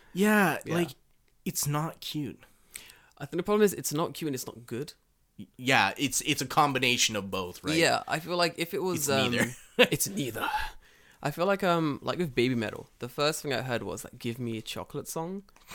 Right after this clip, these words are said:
Speaker 2: Yeah, uh-huh.
Speaker 1: Da-da-da-da-da-da. And I would listen, I'd be like, "Okay, cool, yeah, it's rock and, like, they're saying cute things.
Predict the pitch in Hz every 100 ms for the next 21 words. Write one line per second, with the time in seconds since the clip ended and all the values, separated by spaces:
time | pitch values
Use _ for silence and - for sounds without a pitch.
0 | 226 - - - 113 104 165 165 - 104
1 | 202 190 160 170 160 151 131 - - 147
2 | 165 170 - 139 156 156 139 - 214 190
3 | 151 - 170 107 - 156 165 147 131 -
4 | 123 139 131 120 135 - 82 -